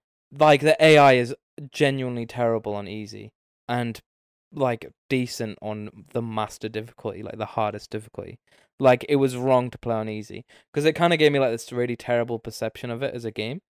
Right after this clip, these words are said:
But I've been playing it more with, uh, you know, recently, and, like, yeah, it's, it's good fun. It's just super chill, and, like, it's kinda making me excited for the newer one that's coming out in October.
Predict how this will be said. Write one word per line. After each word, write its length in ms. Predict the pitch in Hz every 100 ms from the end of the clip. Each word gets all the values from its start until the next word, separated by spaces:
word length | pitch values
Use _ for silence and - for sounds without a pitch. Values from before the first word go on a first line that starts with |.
| _ _
But 100 | -
I've 100 | 151
been 140 | 160 196
playing 240 | 226 233
it 60 | 147
more 220 | 131 131
with, 280 | 127 - -
uh, 560 | 120 120 117 113 110 -
you 120 | - 127
know, 260 | 113 110 _
recently, 520 | 120 127 - 82 107
and, 140 | 107 104
like, 360 | 104 104 - -
yeah, 260 | 180 156 98 -
it's, 220 | 117 - _ -
it's 220 | 113 -
good 180 | - 113
fun. 240 | 131 101 _ _
It's 120 | -
just 180 | 113 -
super 240 | 110 107
chill, 280 | 107 - 104
and, 160 | 101 101
like, 240 | 104 - _ _ _
it's 60 | -
kinda 200 | 165 147
making 260 | 131 127
me 80 | 127
excited 460 | 113 - 120 90 101
for 300 | - 113 110
the 200 | 110 107
newer 320 | 110 117 107
one 160 | 98 101
that's 180 | 87 -
coming 220 | 107 107
out 180 | 101 110
in 80 | 107
October. 460 | - 117 107 110